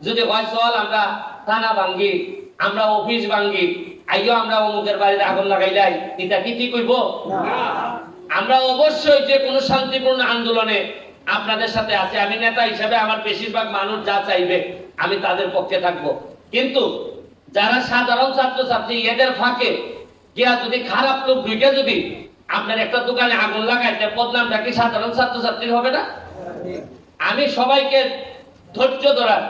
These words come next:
Speaker 1: আগামী রবিবারে সুপ্রিম কোর্টে হয়তো একটা সিদ্ধান্ত হবে। সিদ্ধান্ত হয়ে গেলে এই কোটার জন্য যারা যা চাচ্ছেন, যে আন্দোলন করতেছেন, এটা যদি পাই যায় সুপ্রিম কোর্টে, তাইলে কি আর আমাদের দরকার আছে আর কিছু করার?
Speaker 2: না।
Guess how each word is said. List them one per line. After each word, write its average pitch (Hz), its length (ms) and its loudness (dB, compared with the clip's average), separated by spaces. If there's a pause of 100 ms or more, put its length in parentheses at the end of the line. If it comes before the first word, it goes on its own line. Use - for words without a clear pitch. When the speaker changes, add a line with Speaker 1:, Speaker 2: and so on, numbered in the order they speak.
(440)
Speaker 1:
আগামী 233 340 0
রবিবারে 262 540 4 (520)
সুপ্রিম 233 360 -2
কোর্টে 240 200 0
হয়তো 220 160 0
একটা 202 180 -2
সিদ্ধান্ত 208 460 -4
হবে। 196 300 4 (420)
সিদ্ধান্ত 233 480 -2
হয়ে 254 260 4
গেলে 247 160 0
এই 233 280 2
কোটার 240 400 0
জন্য 233 300 -2
যারা 254 240 2
যা 240 180 0 (100)
চাচ্ছেন, 233 420 0 (520)
যে 240 100 0
আন্দোলন 233 540 0
করতেছেন, 254 440 0
এটা 247 200 0
যদি 254 200 -2
পাই 247 340 0
যায় 277 200 4 (500)
সুপ্রিম 240 380 0
কোর্টে, 247 580 2 (100)
তাইলে 240 260 2
কি 269 140 2
আর 262 100 6
আমাদের 254 340 2
দরকার 269 320 4
আছে 254 200 2
আর 277 180 4
কিছু 254 160 0
করার? 254 400 2
Speaker 2:
না। 294 520 0